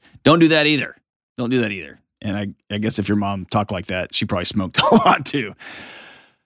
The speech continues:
Oh boy, we're not even on the train yet, and it's already off the rails. Let's go to Elena. Oh, in Oklahoma.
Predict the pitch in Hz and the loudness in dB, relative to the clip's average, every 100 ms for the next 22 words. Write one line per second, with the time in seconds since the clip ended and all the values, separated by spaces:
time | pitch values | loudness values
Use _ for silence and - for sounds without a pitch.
0 | _ _ _ 135 120 90 90 92 87 - | _ _ _ -2 -2 -4 -10 -10 -10 -10
1 | - 123 131 107 98 - 107 107 90 - | -2 2 4 2 -4 -2 0 0 -2 -4
2 | 101 95 85 76 65 - 82 101 87 95 | -4 -4 -8 -12 -14 -16 -12 -10 -8 -8
3 | 92 85 82 - 82 85 76 - - 120 | -6 -6 -8 -8 -8 -8 -8 -4 2 4
4 | - 131 107 127 123 127 135 151 143 110 | 6 6 6 4 4 4 4 4 2 0
5 | - - - 147 156 135 143 - 208 214 | -4 -10 -10 -8 -6 -4 -6 -2 -2 0
6 | 214 151 - | 0 0 0